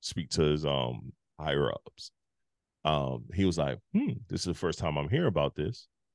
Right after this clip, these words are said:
Uh, we will address this." This is what the assistant principal said to me. I like the assistant principal. He was like, "We will address this, Mister Jones. I'm sorry that even your sons or you, or you had to go through that. I will address it with him first."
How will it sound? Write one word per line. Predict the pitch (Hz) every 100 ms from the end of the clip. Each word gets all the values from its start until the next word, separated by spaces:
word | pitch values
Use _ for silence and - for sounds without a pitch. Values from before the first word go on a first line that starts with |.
| _ _ _ _
Uh, | 170 76 73
we | 82 104
will | 92 90 90
address | 85 82 80
this." | - 80 -
This | 95 -
is | 104
what | 101 92
the | 98 -
assistant | - 92 101
principal | - 85 82 90
said | 95 90
to | 78
me. | 92 -
I | 95
like | 110 95
the | 85
assistant | 82 82 80
principal. | - 76 80 85
He | 101
was | 95
like, | 80 71
"We | 85
will | 101 101
address | 95 80 78
this, | 78 76 - _ - -
Mister | 85 82
Jones. | 80 80 78
I'm | 76
sorry | 92 85
that | 80 73 -
even | 82 82 80 78 76
your | 78
sons | - 92 87 82 80
or | 92
you, | 90 82 73 -
or | 98 107
you | 90 87
had | 85 80
to | 76
go | 80
through | 80 76
that. | 76 76 69
I | 78
will | 78 82 78
address | 73 76 73 80
it |
with | 73 -
him | 76 69 60 - -
first." | 95 69 -